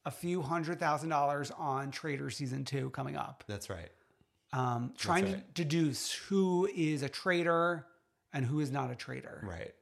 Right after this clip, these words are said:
Speaker 2: Right. <laughs>
Speaker 1: Stay
Speaker 2: God.
Speaker 1: tuned. Peacock.
Speaker 2: Stay tuned. Streaming soon on Peacock.
Speaker 1: Uh,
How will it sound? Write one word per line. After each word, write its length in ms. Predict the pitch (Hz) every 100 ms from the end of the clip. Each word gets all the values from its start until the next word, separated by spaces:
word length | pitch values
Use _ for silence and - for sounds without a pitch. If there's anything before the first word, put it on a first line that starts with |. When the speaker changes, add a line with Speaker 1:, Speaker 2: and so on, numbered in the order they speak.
| _ _ -
Speaker 2:
Right. 320 | 113 92 - - 165 165 175 165
<laughs> 400 | - 359 330 -
Speaker 1:
Stay 460 | - - - 185
Speaker 2:
God. 60 | 214
Speaker 1:
tuned. 440 | 214 170 156 147 - -
Peacock. 440 | 196 170 123 127
Speaker 2:
Stay 260 | - 113 98
tuned. 380 | 98 85 - - - - - _ _ _
Streaming 400 | - - 113 107
soon 180 | 104 101
on 100 | 87
Peacock. 340 | 87 82 - -
Speaker 1:
Uh, 320 | 160 160 156